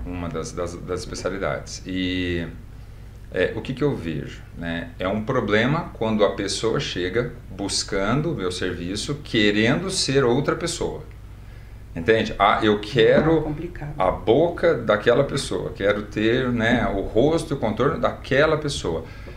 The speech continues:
Speaker 1: É, o, a gente tem que saber identificar isso. A gente tem que saber o que o paciente quer versus o que ele precisa,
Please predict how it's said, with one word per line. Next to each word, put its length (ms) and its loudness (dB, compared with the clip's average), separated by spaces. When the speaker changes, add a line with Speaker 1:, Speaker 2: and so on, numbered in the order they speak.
Speaker 1:
É, 340 4
o, 140 -6
a 60 0
gente 220 -4
tem 160 0
que 60 -4
saber 220 2
identificar 560 0
isso. 320 -8
A 40 -8
gente 160 -8
tem 100 -2
que 60 -2
saber 180 2
o 40 4
que 60 -4
o 40 -8
paciente 440 -4
quer 640 2
versus 420 4
o 40 -4
que 60 0
ele 120 2
precisa, 600 -2